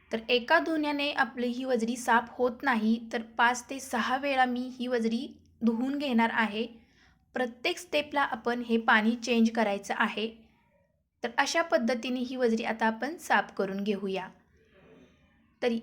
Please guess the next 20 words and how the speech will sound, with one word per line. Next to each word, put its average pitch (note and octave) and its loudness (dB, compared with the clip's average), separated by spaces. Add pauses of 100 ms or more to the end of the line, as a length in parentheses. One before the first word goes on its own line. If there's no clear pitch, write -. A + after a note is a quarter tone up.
(260)
हे D#4 -4
पार्ट C#4 6
आहे A#3 2 (120)
ते B3 -2
उलट B3 -2
सुलट B3+ -4
करून A#3+ 4
आपल्याला A3+ 2
ही A3 2
वजरी A3+ 0
साफ G#3+ -4
करायची G#3 -2
आहे. G#3 -2 (1500)
तर A#3+ 0
हाताने A#3+ 4
आपल्याला A3+ 4
हे A3+ 4
चोळून B3+ 4
घ्यायचं B3+ 0
आहे. G#3+ 0